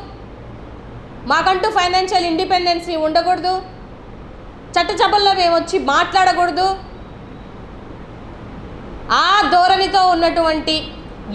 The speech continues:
ఏ పార్టీ అయినా సరే డెఫినెట్‌గా వాళ్ళకి సమాధానం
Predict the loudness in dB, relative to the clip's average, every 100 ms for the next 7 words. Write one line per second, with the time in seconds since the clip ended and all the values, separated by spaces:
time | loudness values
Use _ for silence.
0 | 4 4 4 4 4 2 2 2 0 2
1 | 2 2 -2 -6 -14 -16 -16 -16 -16 -14
2 | -2 0 2 2 2 2 2 2 0 -10
3 | -16 -18 -18 -18 -18 -18 -16 -16 -16 -16
4 | -16 -16 -16 -16 -14 -14 -2 2 4 2
5 | 0 -2 0 0 -4 -12 0 0 2 2
6 | 2 0